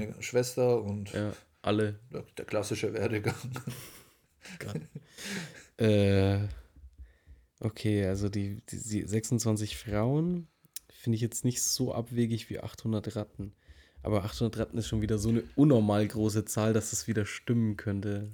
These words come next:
Speaker 1: Und sechsundzwanzig <laughs> Ehefrauen ist, oder neunhundertfünfzig
Speaker 2: Ja, aber für
Speaker 1: Versuche.
Speaker 2: Saudi-Arabien, mein Gott, der eine hat halt zehn, der andere hat zwei, der andere hat fünfzehn, so. Und dann hat halt
Speaker 1: Ja.
Speaker 2: einer sechsundzwanzig, weil es ist ja irgendwo dann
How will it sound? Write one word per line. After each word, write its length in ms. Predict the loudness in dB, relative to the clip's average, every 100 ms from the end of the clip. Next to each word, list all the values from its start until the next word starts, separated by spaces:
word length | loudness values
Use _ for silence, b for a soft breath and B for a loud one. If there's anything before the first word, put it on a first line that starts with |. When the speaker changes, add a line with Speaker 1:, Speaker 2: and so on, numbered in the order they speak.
| -12
Speaker 1:
Und 80 |
sechsundzwanzig 720 | -4 -4 -4 -6 -4 -2 0 6
<laughs> 120 | 8
Ehefrauen 440 | 8 6 4 6
ist, 180 | 4 0 -6
oder 200 | -2 0
neunhundertfünfzig 720 | 0 0 0 -2 -2 -4 -4 0
Speaker 2:
Ja, 180 | 6 10
aber 100 | 10
für 60 |
Speaker 1:
Versuche. 180 | 8 8
Speaker 2:
Saudi-Arabien, 500 | 10 10 8 6 6
mein 160 | 6 6
Gott, 180 | 4
der 120 | 4 4
eine 180 | 4
hat 80 | 6
halt 180 | 4 2
zehn, 320 | 0 2 4
der 100 | 4
andere 200 | 4 4
hat 120 | 2
zwei, 300 | 0 -2 0
der 140 | 2 2
andere 160 | 2
hat 80 | 0
fünfzehn, 500 | -2 -10 -6 -4 -2
so. 240 | -2 -2 -2
Und 180 | -2
dann 120 | 0 2
hat 100 | 6
halt 60 | 6
Speaker 1:
Ja. 60 | 8
Speaker 2:
einer 160 | 6
sechsundzwanzig, 680 | 6 4 2 2 4 4 4
weil 120 | 4
es 100 | 4
ist 140 | 2 4
ja 80 | 4
irgendwo 480 | 6 6 8 8
dann 340 | 8 8 6